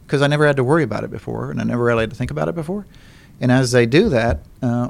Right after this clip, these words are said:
we're gonna find out, you know, some are getting it right, some are getting it wrong. Uh, officers are gonna be matched up with these units.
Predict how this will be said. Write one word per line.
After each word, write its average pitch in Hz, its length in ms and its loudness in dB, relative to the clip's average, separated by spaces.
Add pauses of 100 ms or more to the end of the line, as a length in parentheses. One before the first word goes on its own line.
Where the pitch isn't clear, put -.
we're 135 120 2
gonna 147 160 4
find 143 240 2
out, 131 240 2 (180)
you 127 80 -2
know, 113 260 -4 (100)
some 147 240 0
are 135 40 4
getting 131 220 0
it 110 40 -2
right, 120 320 -2
some 127 180 -4
are - 40 -2
getting 147 180 -4
it 165 60 -8
wrong. 139 340 -6 (540)
Uh, 120 140 -6
officers 131 460 0
are 131 60 -2
gonna 127 240 4
be 123 180 0
matched 123 380 0
up 135 120 -2
with 123 100 -2
these 127 200 -2
units. 113 400 -6